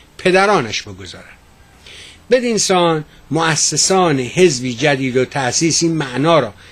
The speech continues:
از مشروطیت استخراج کردند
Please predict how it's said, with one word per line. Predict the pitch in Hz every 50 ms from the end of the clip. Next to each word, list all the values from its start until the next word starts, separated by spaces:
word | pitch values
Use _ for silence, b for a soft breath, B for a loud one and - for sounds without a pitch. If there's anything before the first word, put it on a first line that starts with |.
| B B B
از | - 135 135 117 131
مشروطیت | 139 143 135 127 - - - 135 123 113 - - 127 131 143 160 147 123 - -
استخراج | 135 123 - - 135 120 - - 185 214 214 - -
کردند | 180 160 151 139 147 143 143 139 127